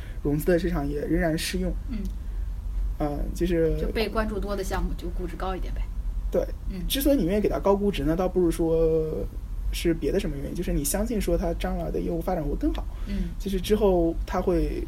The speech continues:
Speaker 1: 比现在更值钱，而从投资的角度来讲呢，就是只要未来比现在更值钱，理论上无论你现在是一个什么样的价格，我们都可以去参与的。但你要说有没有一个严格上的规定，就是说比如这家公司就只能值这么多，哎，好像也没有那么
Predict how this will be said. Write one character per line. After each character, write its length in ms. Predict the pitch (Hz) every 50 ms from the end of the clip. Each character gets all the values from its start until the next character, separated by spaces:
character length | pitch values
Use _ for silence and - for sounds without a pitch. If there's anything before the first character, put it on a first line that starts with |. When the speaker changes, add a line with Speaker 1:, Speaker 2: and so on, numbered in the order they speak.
| - - -
Speaker 1:
比 120 | - 147
现 120 | 139 -
在 120 | 214 208 196
更 160 | - 262 233
值 80 | 180 175
钱， 200 | - 165 - - - - - -
而 180 | 170 175 185 202
从 200 | - - 180 196
投 120 | - 165
资 120 | 180 214
的 80 | 208 202
角 100 | 165 156
度 60 | 160
来 100 | 160 175
讲 160 | 190 185 156
呢， 100 | 143 151
就 120 | 156 - 190
是 180 | - 180 165 - - - - - - - -
只 80 | - -
要 100 | 156 156
未 160 | 196 254 269
来 140 | 233 185 165
比 140 | 160 147 147
现 120 | - 165
在 140 | 160 156 151
更 180 | 143 196 180 160
值 120 | 147 135
钱， 240 | - - - - 135
理 80 | 143 139
论 160 | 147 151 160
上 260 | 165 180 160 151 147
无 140 | 143 147 156
论 100 | 190 202
你 60 | 175
现 100 | 147 156
在 80 | 156 147
是 140 | 147 - 147
一 40 |
个 60 | 147 143
什 80 | 143
么 120 | - 156 151
样 100 | 151 151
的 100 | 156 -
价 180 | - 175 170 151
格， 200 | - - - - - - - -
我 100 | - 147
们 140 | 147 143 -
都 140 | - - -
可 120 | - -
以 120 | 165 151
去 120 | - - -
参 240 | - - 202 220 269
与 80 | 233 -
的。 100 | - - - - - - - - - - - - - - - - - - - - - - -
但 320 | - 220 214 202 196 185 170
你 80 | 156
要 140 | 151 156 175
说 100 | 208 226
有 80 | 208 151
没 100 | 147 165
有 60 | 180
一 40 | 185
个 60 | 175
严 180 | 156 147 151
格 80 | 170 196
上 120 | 220 202
的 160 | 180 160 151 147
规 200 | - 214 226 233
定， 100 | 202 - - -
就 120 | - 170
是 0 |
说 100 | 165 170
比 80 | 156 143
如 80 | 135
这 80 | 143 147
家 100 | 196 190
公 140 | 185 190 190
司 80 | 202
就 140 | 196 - 233
只 80 | - -
能 120 | - -
值 120 | - - -
这 80 | - 165
么 80 | 147 143
多， 100 | - - - - - - - - - - - - -
哎， 40 | 220
好 160 | 214 - -
像 200 | 175 175 165 160
也 40 | 139
没 160 | 139 135 143
有 100 | 143 135
那 80 | 139 143
么 100 | 139